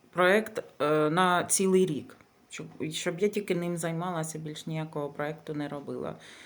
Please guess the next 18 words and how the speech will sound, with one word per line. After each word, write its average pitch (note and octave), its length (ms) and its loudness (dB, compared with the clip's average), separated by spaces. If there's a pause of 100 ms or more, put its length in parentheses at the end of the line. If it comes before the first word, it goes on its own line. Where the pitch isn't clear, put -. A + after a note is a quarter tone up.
(200)
Боюсь, E3+ 280 -4
що, E3+ 360 -4
на D#3+ 200 0
жаль, E3+ 160 2
так F#3+ 240 0
в - 20 -6
мене F3 280 2
воно E3+ 260 0
станеться. D3+ 720 -2 (640)
Тож F3+ 160 0
зараз F#3 360 2
підбираю F3+ 540 -2
кольори, F#3+ 580 0
можливо, E3+ 440 2
ще C4 220 -2
щось G#3+ 240 -4
добавлю, F#3 640 0
подумаю. D#3+ 760 2